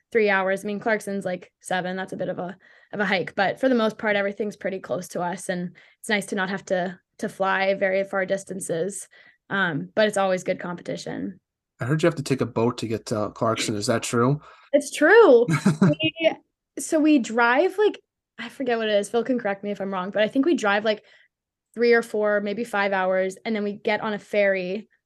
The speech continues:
Speaker 1: on the boat. And then when we're on the ferry on the boat, we usually get off the bus 'cause it's, like, rocking the whole time we're on this ferry.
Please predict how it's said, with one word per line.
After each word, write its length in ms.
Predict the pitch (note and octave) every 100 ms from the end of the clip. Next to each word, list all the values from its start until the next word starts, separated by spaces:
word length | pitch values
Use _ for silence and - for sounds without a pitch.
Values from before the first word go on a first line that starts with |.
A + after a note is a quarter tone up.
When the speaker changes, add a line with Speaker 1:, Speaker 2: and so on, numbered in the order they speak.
| _
Speaker 1:
on 160 | - G#3+
the 80 | G3
boat. 420 | F#3+ D#3+ D#3+ - - _ _ _ _
And 160 | A#3+ A3+
then 160 | G#3
when 100 | G#3
we're 100 | G#3+
on 160 | A3 G#3+
the 60 | G#3
ferry 180 | G#3
on 60 | G3+
the 60 | F#3+
boat, 200 | F#3+ G3
we 80 |
usually 220 | G3+ G3 G3+
get 140 | G3
off 180 | F#3 -
the 80 | F#3+
bus 300 | F3+ F#3+ -
'cause 160 | G#3
it's, 140 | F#3 G3
like, 160 | F#3+
rocking 360 | G3 F3+ G3 G3+
the 80 | G3
whole 140 | F#3+
time 280 | G3 F3+ F#3+
we're 140 | F#3
on 140 | F#3 F#3
this 140 | F#3+
ferry. 420 | - F#3 G3 G#3+